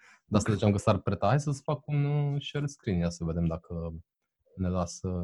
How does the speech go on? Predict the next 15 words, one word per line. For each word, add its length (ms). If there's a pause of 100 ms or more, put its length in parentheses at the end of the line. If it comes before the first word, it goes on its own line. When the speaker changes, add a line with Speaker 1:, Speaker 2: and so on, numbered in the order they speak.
(440)
Speaker 1:
internetul 580
aici. 220 (880)
Să-ți 220
Speaker 2:
Și 80
măcar 160
Speaker 1:
arăt 120
un 120
pic. 480
Speaker 2:
în 80
pozele 260
astea 260
în, 120
uh, 220
descrierea 460
episodului. 600